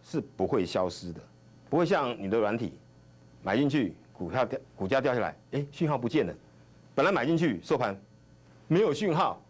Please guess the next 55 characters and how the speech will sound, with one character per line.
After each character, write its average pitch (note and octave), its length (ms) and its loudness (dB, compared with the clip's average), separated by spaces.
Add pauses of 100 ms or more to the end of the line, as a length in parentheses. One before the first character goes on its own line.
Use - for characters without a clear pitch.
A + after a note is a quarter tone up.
(600)
那 C#3 120 2
老 A2 180 2
师 C3+ 80 0
当 C#3 80 2
然 C#3 60 0
不 C#3 60 2
会 B2+ 60 2
说， C#3 100 2
哎， B2 40 2
这 D#3 120 0
次 C#3+ 80 0
我 B2 120 2
有 A2+ 100 2
买， - 180 -2
因 B2+ 80 -6
为 C3+ 120 2
怎 G2+ 80 -8
么 F2+ 40 -2
样？ F#2+ 220 -2
因 D3+ 100 -4
为 C3 60 2
讯 C3+ 160 -2
号 A#2 80 0
不 G2 100 -2
见 A2+ 160 2
了 D#2+ 80 -4
嘛， D2+ 120 -14 (280)
就 A2+ 160 2 (480)
装 B2 220 0
效 A#2 140 2
为 F2 140 -2
一 F#2+ 100 -4
场。 - 200 -8 (220)
所 E3+ 180 2
以 - 140 0 (1200)
我 A2+ 80 -2
们 D3 100 4
软 D#3 140 2
体 A2 80 -4
不 E2+ 100 -4
做 A#2+ 140 0
这 A2+ 80 -4
个 E2+ 60 -2
事 F2 120 -8
情。 - 140 -14 (1300)
盘 F3+ 340 2
中 C4+ 280 2
的 D3 320 2 (1500)
致 C4+ 180 4
富 A3 160 4
加 G3+ 160 4
码 B2+ 160 0
的 C3 60 0
讯 D3+ 180 2
号， B2+ 240 0